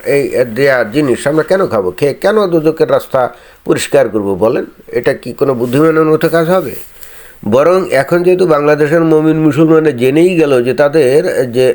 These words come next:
দান খয়রাত করা হতো, ওই যে খাদ্য সাহায্য, এটা হলে আমেরিকার সাহায্যে, পরবর্তীতে এই ধরনের সাহায্য নিলে,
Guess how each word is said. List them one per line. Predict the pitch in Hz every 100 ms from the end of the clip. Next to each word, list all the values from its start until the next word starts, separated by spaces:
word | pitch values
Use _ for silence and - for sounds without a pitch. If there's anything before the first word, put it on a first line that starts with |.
| -
দান | 117 127 139
খয়রাত | - 156 147 -
করা | 143 135
হতো, | 123 123 131
ওই | -
যে | - - - 67 - - - -
খাদ্য | 151 135 131
সাহায্য, | 117 123 104 92 67 - - - - -
এটা | 135 139 160
হলে | 156 160
আমেরিকার | 143 143 131 127
সাহায্যে, | - 113 131 131 90 98 -
পরবর্তীতে | - 156 165 160 160 -
এই | 170 151
ধরনের | 151 156 156
সাহায্য | 147 147 135 143 139 - 139
নিলে, | 139 147 156 139 123